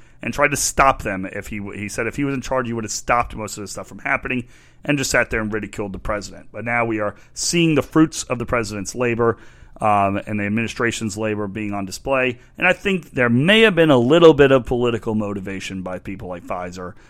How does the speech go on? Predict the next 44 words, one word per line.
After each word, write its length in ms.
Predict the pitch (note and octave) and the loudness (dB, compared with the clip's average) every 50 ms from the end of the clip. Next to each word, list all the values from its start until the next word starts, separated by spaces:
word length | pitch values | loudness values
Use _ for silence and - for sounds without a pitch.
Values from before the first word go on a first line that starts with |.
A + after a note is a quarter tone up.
| - - - - | -20 -20 -20 -14
to, 260 | - G2+ G2 G2 F#2+ | -10 -8 -8 -6 -6
uh, 160 | F2+ F#2 F2+ F2+ | -6 -8 -10 -10
come 260 | - - A#2 A2+ A2 | -10 -8 -6 -6 -4
out 160 | G2+ G#2 G#2 - | -6 -6 -6 -2
after 300 | B2+ B2 A#2+ - - A2+ | -2 0 0 -2 -4 -10
the 60 | G#2 | -12
election. 360 | G2 G2 F#2 - - E2+ D#2 E2 | -12 -14 -14 -16 -16 -18 -12 -4
Now, 160 | G#2+ B2+ D3 | -2 4 8
whether 240 | F3+ F3 E3+ E3 D#3 | 10 10 10 10 10
that's 220 | D3 C#3 C3 - | 10 8 6 4
because 380 | - C3+ A#2+ - C3 B2 A#2 G#2 | 0 -4 0 2 2 2 2 0
they 100 | G#2 G2 | -4 -6
wanted 380 | G#2+ B2 D3+ E3 E3 D#3+ D3 | -6 -2 -2 0 0 0 0
Biden 160 | D3 D3+ D3 | 0 0 0
to 60 | D3 C#3+ | 0 0
win, 260 | C#3 C#3+ C#3 C#3 C3+ | -2 -4 -4 -4 -4
I 120 | A#2+ A2 | -4 -4
don't 180 | G#2+ G#2+ G#2+ A#2+ | -6 -6 -6 -4
know. 380 | C3+ C#3 C3+ C3+ C3+ C3 B2 - - - - - - - - | -2 0 0 0 0 -2 -4 -10 -18 -20 -20 -20 -20 -16 -4
Um, 460 | - C3 B2 B2 A#2+ A#2+ A#2 A#2 - - - - | 0 4 4 6 6 4 2 0 -2 -4 0 2
I 120 | C3+ C#3 | 2 4
think 180 | C#3 C#3+ B2+ B2 | 4 2 2 2
more 180 | B2+ B2 B2 | 4 4 2
of 80 | A#2 A2+ | 2 0
it 100 | A#2 G#2+ | -2 -4
was 140 | A2 A2 G#2 | -4 -4 -2
they 100 | A2+ A2 | -2 -2
didn't 220 | A2 G#2+ G2+ G2+ | -2 -2 -4 -4
want 240 | G#2+ A2 G#2+ G2+ - | -4 -4 -4 -4 -6
to 200 | - A2 G#2+ G#2 | -8 -10 -8 -8
impact 360 | A2 G#2+ - A2+ A2+ G#2+ - | -8 -6 -6 -6 -6 -6 -6
the 80 | B2 B2+ | -4 0
election, 340 | D3 F3 F3 - - A#2+ | 2 2 2 2 -2 -4
because 200 | G#2 G2+ G2 C3+ | -4 -2 0 0
I 60 | D3 D3+ | 0 0
think 160 | - F#3+ F3+ | 0 -2 -4
if 80 | E3+ - | -4 -4
people 180 | E3+ D#3+ D3 | -4 -4 -2
had 220 | B2 C3+ D3+ D3+ D3 | -2 0 0 0 0
this 180 | C#3+ C3 - | -2 -4 -4
information 540 | C#3+ C3 - - - C#3 C#3+ D3 - C#3 B2+ | -6 -6 -6 -6 -2 -2 -2 -2 -2 -2 -4
a 60 | A#2 | -4
week 260 | A2 B2+ F3 G3+ - - | -2 -2 -2 -4 -4 -6
ago 360 | A#2+ G#2+ G2+ E2+ F2+ C#3+ | -8 -6 -6 -4 -6 -6